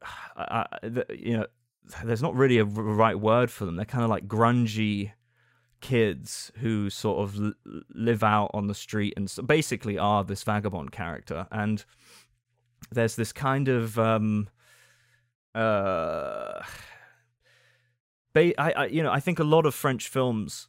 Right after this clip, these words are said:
that I've seen around this era, eight, late eighties, early nineties, that come post-French New Wave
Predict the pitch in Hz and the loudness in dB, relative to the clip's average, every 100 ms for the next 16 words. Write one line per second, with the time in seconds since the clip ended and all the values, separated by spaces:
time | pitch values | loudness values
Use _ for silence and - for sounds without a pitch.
0 | _ _ _ - 101 104 - - 135 113 | _ _ _ -10 -4 -4 -4 2 2 4
1 | 101 - - 110 113 113 107 104 113 110 | 0 -4 -4 2 4 4 4 2 2 2
2 | 98 71 - 110 - - 113 120 117 110 | 0 -2 -2 -2 -2 0 2 2 2 0
3 | 107 104 92 80 - _ 110 107 107 104 | 0 -6 -6 -8 -12 _ 0 2 2 0
4 | 101 104 - 78 - - - 117 110 101 | 0 -2 -6 -10 -10 -12 -2 2 4 2
5 | - - 131 123 - - 117 107 - 110 | -2 2 4 4 0 -2 0 0 -4 -4
6 | 104 104 101 78 76 | -4 -4 -4 -6 -10